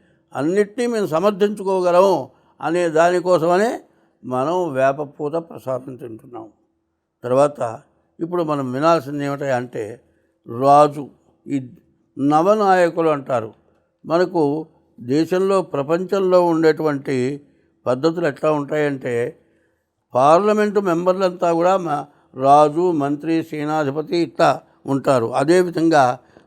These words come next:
పంచాంగంలో కూడా ఎట్లా ఉంటారంటే, రాజు, మంత్రి, సేనాధిపతి ఇట్లా వరుసన అన్ని పదవులు ఉంటాయి, ఇవిడో ఉంటాయి. దానివల్ల ఏ గ్రహం, ఏ అధికారం ఉంటే ఏం జరుగుతుంది,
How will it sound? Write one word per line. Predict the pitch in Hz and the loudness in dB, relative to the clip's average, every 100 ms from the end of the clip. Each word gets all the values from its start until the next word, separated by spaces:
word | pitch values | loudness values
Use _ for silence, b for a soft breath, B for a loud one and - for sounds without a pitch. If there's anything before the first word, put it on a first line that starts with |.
| _ | _
పంచాంగంలో | 113 135 151 175 185 190 196 | -8 -4 -2 0 0 0 0
కూడా | 185 190 | 0 0
ఎట్లా | 180 180 180 | 0 -2 -2
ఉంటారంటే, | 175 175 170 175 185 185 143 143 b b _ | -2 -2 -4 -4 -2 -2 -2 -6 b b _
రాజు, | 127 143 151 147 185 | 2 4 4 2 0
మంత్రి, | 175 143 143 165 170 | 0 -4 -6 -4 -6
సేనాధిపతి | 160 151 147 151 135 151 151 | -4 -6 -4 -4 -4 -8 -6
ఇట్లా | 165 160 160 123 - b b | -8 -2 0 0 -6 b b
వరుసన | 120 143 127 156 | -2 -2 0 -2
అన్ని | 175 156 147 151 170 | -2 -4 -4 -4 -4
పదవులు | 165 151 151 156 | -4 -2 -2 -2
ఉంటాయి, | 156 160 143 143 | -2 -4 -6 -8
ఇవిడో | 131 127 147 | -8 -6 -6
ఉంటాయి. | 139 120 131 117 _ _ _ _ | -6 -12 -12 -14 _ _ _ _
దానివల్ల | 135 156 156 175 220 185 135 127 _ _ _ _ | 0 2 2 4 6 6 4 -2 _ _ _ _
ఏ | 131 151 196 202 | 0 4 4 4
గ్రహం, | 165 160 165 170 165 226 240 226 151 | 0 2 4 6 6 4 0 -4 0
ఏ | 170 | 2
అధికారం | 180 170 170 180 175 165 | 4 2 0 2 2 2
ఉంటే | 160 151 190 | -2 -2 0
ఏం | 175 156 156 | 2 0 -2
జరుగుతుంది, | 151 143 139 - 151 208 - | -2 -2 -6 -8 -6 -4 -6